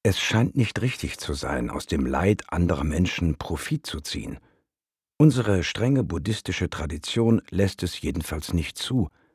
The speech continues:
dass Mönche Geld besitzen, weshalb wir natürlich nichts für unsere Gespräche, für Beratungen oder andere Dienste berechnen.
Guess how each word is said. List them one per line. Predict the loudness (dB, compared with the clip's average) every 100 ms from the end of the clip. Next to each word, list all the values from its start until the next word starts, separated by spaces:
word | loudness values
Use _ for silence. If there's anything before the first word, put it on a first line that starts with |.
| _
dass | -8 -2
Mönche | 0 4 4 2 -2 -2 0
Geld | 0 0 -2
besitzen, | -6 -6 -8 -10 -12 _ _ _ _ -10
weshalb | -6 -4 -4
wir | -2 -2
natürlich | -2 -4 -4
nichts | -2 -4 -6
für | -10 -10 -8
unsere | -2 -2 -2 -8
Gespräche, | -10 -6 0 0 0 -4 -6 _
für | -8
Beratungen | -6 -4 2 2 4 0 0 -2
oder | -6 -6 2
andere | 6 8 6
Dienste | -2 -6 -6 -4
berechnen. | -2 0 0 -2 -6